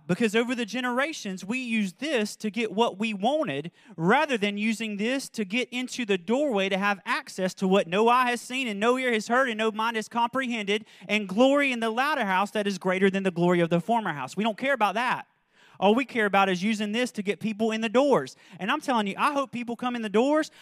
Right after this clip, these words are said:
I hope we have a great church and a thriving church. But this is not a tool for me to grow my ministry. This is a tool for me to inherit the face of the one that Moses met face to face with and mouth to mouth with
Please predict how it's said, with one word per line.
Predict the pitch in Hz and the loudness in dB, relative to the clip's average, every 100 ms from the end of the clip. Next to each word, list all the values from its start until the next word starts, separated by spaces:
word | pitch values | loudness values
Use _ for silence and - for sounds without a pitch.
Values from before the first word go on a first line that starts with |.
| 220 | -6
I | 240 | 2
hope | 269 254 | 2 2
we | 247 | -2
have | 233 | -2
a | 196 | 0
great | 185 233 | 2 0
church | - 240 269 262 | 0 2 2 2
and | 226 | 0
a | 226 | 0
thriving | 226 240 269 214 | 0 0 0 -2
church. | 175 185 151 | -2 -2 -4
But | - 156 151 | -4 -6 -2
this | 220 294 311 - - 196 | 0 0 -2 -6 -20 -4
is | 196 185 | -2 0
not | 226 262 | 0 0
a | |
tool | 240 277 269 | 0 2 2
for | 220 | 2
me | 208 | -2
to | 196 | -2
grow | 180 214 | 2 2
my | 208 | 2
ministry. | 208 202 156 - 120 120 _ - | 0 0 -2 -4 -10 -12 _ -18
This | 156 214 311 208 - | -2 2 6 4 4
is | 214 | 0
a | 202 | 0
tool | 190 233 | 2 2
for | 214 214 | 4 0
me | 220 240 | 0 0
to | 233 | 0
inherit | 202 190 214 269 269 | 0 0 0 2 2
the | 202 | 2
face | 185 - 277 254 220 | 0 -2 -4 -4 -6
of | - 214 | -2 2
the | 196 | 4
one | 214 214 277 247 196 - - | 4 4 2 2 0 -6 -6
that | - 226 | 0 2
Moses | 208 226 302 320 226 185 | 4 4 6 6 2 2
met | 214 220 175 | 0 -2 -2
face | - 277 302 | -2 0 -2
to | - 269 | -4 -4
face | - 262 - | -2 -4 -2
with | 185 185 196 - 220 | 0 2 0 -4 -6
and | 214 208 | -2 2
mouth | 226 277 302 | 2 4 2
to | - | 2
mouth | 262 262 294 285 | 0 2 0 0
with | 185 175 170 202 | 2 4 4 2